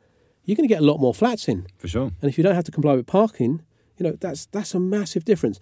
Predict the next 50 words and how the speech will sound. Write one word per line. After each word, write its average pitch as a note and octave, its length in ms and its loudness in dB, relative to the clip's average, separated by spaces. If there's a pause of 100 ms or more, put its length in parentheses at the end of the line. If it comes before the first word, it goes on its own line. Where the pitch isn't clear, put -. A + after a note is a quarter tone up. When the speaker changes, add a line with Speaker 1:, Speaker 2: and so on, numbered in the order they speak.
(240)
Speaker 1:
You've G#3+ 140 2
gotta B3+ 160 6
justify, F#3+ 580 4
'cause E3 140 -2
I E3+ 80 4
said, F#3 260 4
did F#3+ 140 0
say E3+ 180 2
the, D#3 200 2
the, D3+ 280 -2
the D3+ 240 2
local D#3+ 220 2
authority C#3+ 320 0
can D#3 180 0
assess C#3+ 300 -2
you D3 80 2
on B2 80 0
transport C3 480 -2
and B2 100 -2
highways D#3 280 0
impact, G#2+ 520 -4
Speaker 2:
Mm-hmm. - 440 -20
Speaker 1:
but D#3+ 120 0
this F#3+ 160 6
is G3+ 100 2
all G3 300 10
about, D#3+ 500 2
um, D3 360 2 (320)
what F3 180 4
amenities D#3 540 2
are C#3+ 260 4
there? C#3+ 460 4
You C#3+ 80 2
know, C3+ 160 4
are D#3+ 80 2
you D#3+ 140 0
close D3+ 340 -2
to D3 60 -2
the C3+ 60 0
town C3+ 320 -2
centre? C3 680 0
Can D#3 160 -2
people D#3 240 -2
hop - 260 -4
on C#3 80 2
a B2+ 60 0
bus C3 440 -6
or A#2 140 -2
a G#2+ 40 -4
train? B2 560 2